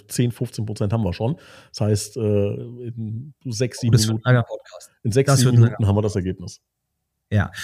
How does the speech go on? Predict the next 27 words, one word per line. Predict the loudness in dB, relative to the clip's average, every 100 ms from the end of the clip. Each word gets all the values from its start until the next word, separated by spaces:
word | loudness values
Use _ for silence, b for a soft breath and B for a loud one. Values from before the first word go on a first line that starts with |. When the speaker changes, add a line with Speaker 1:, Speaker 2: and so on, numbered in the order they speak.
| B
Speaker 2:
gut, | 2 4
pass | 2
auf, | 2
dann | 2
lass | 2
uns | 0 0
Speaker 1:
Ja. |
Speaker 2:
noch | 2
mal | 2
weiter | 2 2 2
warten, | 0 -2 -2 0
weil | 2
Speaker 1:
Ja. | 2
Speaker 2:
ich | 2 2
erwarte | 2 2 2 4
natürlich | 4 6 4 2
Großes | 0 2 2 4
jetzt. | 4 2 -4 -8
Speaker 1:
Mhm. | -2
Speaker 2:
Mir, | 4 4 4
mich | 2
interessiert | 2 0 0 0
noch | 0
eine | 2 2
Frage, | 4 2 2 4
und | 2
zwar | 2 2 2